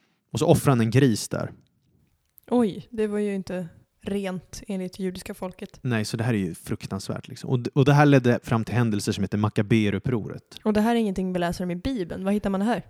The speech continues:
Speaker 1: Det finns i apokryferna.
Speaker 2: Ja,
Speaker 1: Så
Speaker 2: så det är
Speaker 1: första och andra
Speaker 2: historiskt.
Speaker 1: Maccabeerboken liksom, kan man läsa.
Speaker 2: Historiska texter.
Speaker 1: Mm, precis. Och då är det en så här ledare som heter Mattathias. Han gör uppror mot seleukidernas förtryck. Och till slut ledde det till att templet förstördes inte,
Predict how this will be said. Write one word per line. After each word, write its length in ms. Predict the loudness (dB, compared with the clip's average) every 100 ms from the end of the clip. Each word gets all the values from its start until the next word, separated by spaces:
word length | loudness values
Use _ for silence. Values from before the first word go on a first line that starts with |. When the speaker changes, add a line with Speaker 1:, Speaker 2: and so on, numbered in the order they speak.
| _
Speaker 1:
Det 220 | _ 0
finns 160 | 2 4
i 20 |
apokryferna. 640 | 4 2 0 -2 -2 -10 -10 -6
Speaker 2:
Ja, 200 | -6 -6 -12
Speaker 1:
Så 140 | -14 -4
Speaker 2:
så 80 |
det 80 | -2
är 220 | -2 -4 2 4
Speaker 1:
första 80 | 6
och 60 |
andra 220 | 8 8
Speaker 2:
historiskt. 220 | 6 4 2
Speaker 1:
Maccabeerboken 720 | 0 0 0 0 -2 -4 -12
liksom, 260 | -12 -14
kan 100 | -8
man 80 | -4
läsa. 80 | -2
Speaker 2:
Historiska 380 | 0 -2 -2 -6
texter. 440 | -10 -10 -14 -16 -18 _
Speaker 1:
Mm, 200 | -2 -2 -8 -8
precis. 460 | -4 -4 -6 -12 -20 _ _ _
Och 120 | 0
då 200 | 6 6
är 120 | 6 4
det 60 |
en 120 | 0
så 100 | -2
här 60 | -4
ledare 340 | -2 -2 -6
som 100 | -10
heter 160 | -12 -6
Mattathias. 640 | -6 -6 -4 -4 -4 -6 -6
Han 80 |
gör 100 | -4
uppror 400 | -4 -4 -4 -2
mot 340 | -4 -8 -10 -12
seleukidernas 640 | -8 -6 -6 -4 -4 -4 -6
förtryck. 540 | -8 -4 -4 -4 _
Och 220 | -8 -8 -8 _ _ _ _ _ _ _
till 100 | -4
slut 200 | 4 6
ledde 220 | 6 6 6
det 100 | 4
till 240 | 4 4
att 260 | 4 2 -8 -12 -16 _ _
templet 300 | 0 4 4
förstördes 540 | 2 2 6 6 4 -2
inte, 320 | -8 -4 -6